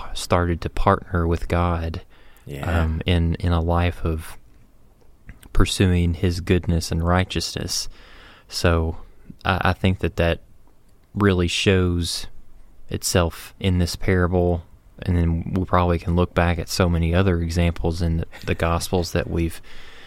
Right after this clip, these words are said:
Speaker 1: seen already, and then probably before we get to the end, it's gonna come up again.
Speaker 2: Oh, I
Speaker 1: Um,
Speaker 2: would bet.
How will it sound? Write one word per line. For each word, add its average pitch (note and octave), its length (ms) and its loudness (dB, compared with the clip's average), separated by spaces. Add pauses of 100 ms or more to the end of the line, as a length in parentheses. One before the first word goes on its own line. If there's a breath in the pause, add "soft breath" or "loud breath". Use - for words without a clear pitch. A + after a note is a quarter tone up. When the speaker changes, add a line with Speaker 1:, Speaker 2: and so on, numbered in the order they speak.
(200 loud breath)
Speaker 1:
seen G2+ 300 4
already, G#2+ 500 4
and F#2+ 140 4
then F2+ 280 2
probably F#2 600 2
before F#2 380 0
we F2 120 2
get F2+ 160 2
to - 100 -4
the E2+ 180 2
end, F#2 120 4
it's - 140 -6
gonna E2+ 200 0
come E2+ 260 2
up E2 120 0
again. D#2+ 520 0 (580 loud breath)
Speaker 2:
Oh, - 100 -2
I E2 180 2
Speaker 1:
Um, D#2+ 60 -2
Speaker 2:
would D#2 120 -4
bet. C#3+ 300 0